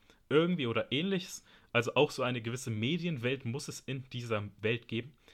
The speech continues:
Allein durch das Aufheben von, ich sag mal, das sind keine sechzig Sekunden,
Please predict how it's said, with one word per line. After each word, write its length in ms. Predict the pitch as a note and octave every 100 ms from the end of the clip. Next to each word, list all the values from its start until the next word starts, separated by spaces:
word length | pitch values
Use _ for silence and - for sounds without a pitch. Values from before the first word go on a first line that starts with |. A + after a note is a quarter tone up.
| - _
Allein 500 | A#2+ B2 C#3 F#3+ F#3
durch 340 | D#3 C#3+ - -
das 280 | A#2+ -
Aufheben 340 | B2 D3+ D#3 A#2+
von, 140 | B2
ich 80 | A#2
sag 180 | - A#2
mal, 180 | B2 A#2 - - - -
das 180 | A2+
sind 120 | - -
keine 320 | - C3+ C#3+
sechzig 360 | A#2 C3 B2+
Sekunden, 480 | - - D3 F3+ B2